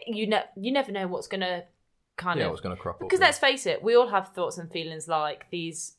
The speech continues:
Speaker 1: in our own families. Like,
Speaker 2: Mm.
Speaker 1: oh, the amount of times I constantly think that I'm unloved. I know I'm not,
Speaker 2: <laughs>
Speaker 1: but do you know what I mean? I am quite dramatic
Speaker 2: Yeah.
Speaker 1: if you're listening to this. Um,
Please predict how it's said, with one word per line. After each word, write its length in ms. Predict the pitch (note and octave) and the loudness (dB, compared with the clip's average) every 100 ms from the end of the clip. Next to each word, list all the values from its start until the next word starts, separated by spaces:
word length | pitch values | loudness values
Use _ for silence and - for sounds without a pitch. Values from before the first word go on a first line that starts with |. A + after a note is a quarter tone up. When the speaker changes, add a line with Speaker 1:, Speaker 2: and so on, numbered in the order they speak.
| _ - | _ -2
Speaker 1:
in 80 | |
our 160 | F#3 F#3 | 2 4
own 140 | A3+ G#3 | 2 0
families. 420 | D#3+ C#3+ - - | -4 -6 -14 -4
Like, 100 | F3+ | 2
Speaker 2:
Mm. 40 | B3 | 4
Speaker 1:
oh, 220 | G#3+ - | 2 0
the 60 | B3+ | 0
amount 220 | C#4 A#3 | 2 2
of 40 | F3+ | 0
times 380 | D#3+ D3+ - _ _ - | -2 -4 -10 _ _ -6
I 400 | D#3 D#3 D#3 D#3 D#3 - | -4 -4 -8 -10 -14 -14
constantly 420 | E3 D3 D#3 D3+ | -12 -12 -12 -12
think 200 | D3+ D3+ | -12 -8
that 100 | C#3+ | -8
I'm 160 | D3+ | -8
unloved. 380 | D3 C#3+ C#3 - _ _ _ _ _ _ - | -10 -12 -14 -18 _ _ _ _ _ _ -8
I 60 | D#3 | -4
know 160 | C#3+ | -2
I'm 100 | D3 | -2
not, 240 | D3 D3 - B2 | -4 -4 -6 -10
Speaker 2:
<laughs> 80 | - | 0
Speaker 1:
but 220 | F3+ F#3 | 2 2
do 60 | G3 | 0
you 20 | |
know 60 | F#3+ | 0
what 60 | E3 | 0
I 20 | |
mean? 80 | - | 0
I 140 | F3+ | 0
am 80 | F3 | 0
quite 200 | E3 D#3 | -2 -2
dramatic 480 | D#3+ D#3 - C#3+ - | -2 -8 -8 -12 -8
Speaker 2:
Yeah. 160 | G3+ C#3+ | -8 -6
Speaker 1:
if 40 | D3+ | -8
you're 140 | D3 | -10
listening 280 | C#3 - - | -12 -16 -10
to 140 | - - | -6 -2
this. 100 | - F2+ - - - - | -2 -2 -10 -20 0 10
Um, 840 | A3 A3 G#3+ G#3+ G#3+ G#3 G3+ G3 | 12 12 12 8 2 -6 -6 -8